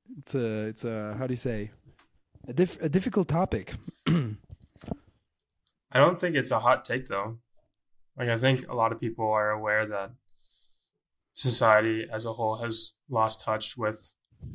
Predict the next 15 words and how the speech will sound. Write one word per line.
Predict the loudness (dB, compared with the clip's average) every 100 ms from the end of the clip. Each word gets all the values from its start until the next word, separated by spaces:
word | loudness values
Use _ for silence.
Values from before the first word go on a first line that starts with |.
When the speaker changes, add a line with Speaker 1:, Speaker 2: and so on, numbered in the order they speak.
| -14 -18 _ _ _ _ _ _ -2
Speaker 2:
our | 4 4 4 2 -4 -14 _ _
physical | -2 -2 0 0
selves | 2 2 2 2 -2
and, | -4 -6 -12 -18 _ _ _ _ _ _ _ _ -4
like, | -2 0
the | 2
outdoors | 2 2 -2 -2 -2
and | -6 -8 -4
whatnot. | -4 0 0 -2 -6 _ -6
Um, | -2 -2 -4 -10 -18 -18 -20 _ _ _ _
it's | -4 -2
just | 2 2 0 -6 _ _ _ _ _ _ _ _ _ _ _ _ _ _ _
people | 2 2 4 4
have | 6 4 2
designed | -2 2 2 2 -2